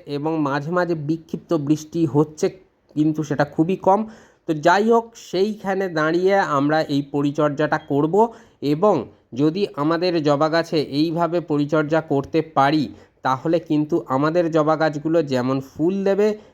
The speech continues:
তেমন তার পাশাপাশি ফুলের সাথে সাথে আসবে ঝাঁকে ঝাঁকে কুঁড়ি। তো বন্ধুরা, ফুলের আকারও হবে বড়। তো কোন পরিচর্যার ফলে সেটা অবশ্যই দেখাবো। তার আগে একটা ছোট্ট অনুরোধ,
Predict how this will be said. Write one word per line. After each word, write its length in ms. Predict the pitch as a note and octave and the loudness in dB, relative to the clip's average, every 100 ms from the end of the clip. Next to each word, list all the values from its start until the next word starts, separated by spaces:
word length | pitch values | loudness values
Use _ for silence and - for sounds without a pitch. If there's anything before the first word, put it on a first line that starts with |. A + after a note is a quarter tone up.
| _ - | _ -2
তেমন 440 | D3 E3+ G#3 G#3+ | 0 2 2 2
তার 200 | G#3+ D#3+ D#3+ - | 2 2 0 -4
পাশাপাশি 760 | D3 C#3+ E3 E3+ E3 E3+ B2+ - _ _ | -4 -2 -2 -2 -2 -4 -4 -10 _ _
ফুলের 340 | D3+ D#3+ E3 D#3+ - | 2 4 2 0 -6
সাথে 200 | D#3 D3 | -6 -4
সাথে 240 | E3 D#3+ C#3+ | -4 -4 -2
আসবে 540 | C#3 C#3+ D3 D#3 C3+ | -2 -2 0 -2 -2
ঝাঁকে 360 | G2+ C3+ C#3 D#3 | -2 -2 0 0
ঝাঁকে 300 | D#3 D3+ D#3+ | -2 -2 -2
কুঁড়ি। 420 | E3 E3 C#3 F#2 - _ | 2 2 0 -6 -16 _
তো 100 | - | -2
বন্ধুরা, 520 | C#3 D#3+ F3+ G3+ G#3 G#3 - _ _ | 2 4 4 4 2 0 -12 _ _
ফুলের 300 | E3 F3+ F3+ - | -2 0 0 0
আকারও 420 | C#3+ D3 F#3 G3+ | -2 2 2 2
হবে 220 | F#3+ F#3 F3+ | 2 0 -2
বড়। 360 | D#3+ E3+ G3 G#3+ - | 0 2 0 -4 -8
তো 80 | D3 | -10
কোন 400 | - F#3+ G#3 G3+ | -4 -2 0 -2
পরিচর্যার 580 | F3 E3 E3+ E3 E3+ | -2 0 -2 0 -2
ফলে 360 | D#3+ E3 E3 F3 | 0 2 2 0
সেটা 220 | E3+ D3+ | -4 -6
অবশ্যই 440 | - B2+ D3+ F3 E3 | -4 -2 -2 -2 0
দেখাবো। 400 | D#3+ E3 E3+ F3 | 0 0 -2 0
তার 220 | D#3+ D3 | 2 2
আগে 180 | D3+ D#3 | 0 -2
একটা 440 | D3 C#3+ _ D#3+ | -6 -10 _ -8
ছোট্ট 360 | - D#3+ D#3+ E3 | -4 -6 -4 0
অনুরোধ, 540 | E3 D#3+ E3+ F#3 | 2 4 4 2